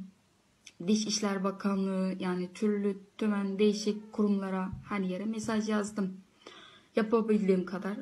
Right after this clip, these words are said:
ama hiçbir cevap yok. Hala bekliyorum. Bekleyeceğim de.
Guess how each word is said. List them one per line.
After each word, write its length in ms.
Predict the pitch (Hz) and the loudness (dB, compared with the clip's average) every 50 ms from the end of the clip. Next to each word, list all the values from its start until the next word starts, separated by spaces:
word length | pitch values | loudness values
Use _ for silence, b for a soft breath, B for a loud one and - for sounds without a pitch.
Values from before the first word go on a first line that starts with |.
| - - | -10 -8
ama 260 | - 185 180 180 196 | -4 -4 -2 -2 -2
hiçbir 360 | 202 208 - - - - - | -4 -4 -4 -6 -10 -10 -8
cevap 400 | - 190 185 180 175 175 - - | -8 -6 -6 -8 -10 -10 -12 -14
yok. 220 | 208 202 - - - _ _ _ | -14 -14 -14 -16 -20 _ _ _
Hala 340 | - - 190 190 190 185 180 | -10 -6 -4 -4 -2 -2 -2
bekliyorum. 560 | 185 185 - - - 190 190 185 185 190 - - - - _ _ _ _ _ _ _ _ _ - | -4 -6 -6 -6 -4 -4 -2 0 -2 -2 -4 -6 -12 -20 _ _ _ _ _ _ _ _ _ 0
Bekleyeceğim 720 | - 196 190 190 - 202 190 185 185 - 202 202 196 190 180 | 0 0 0 0 -2 -2 -2 -2 -2 -2 -4 -4 -2 -2 -2
de. 140 | 180 175 202 | -4 -4 -8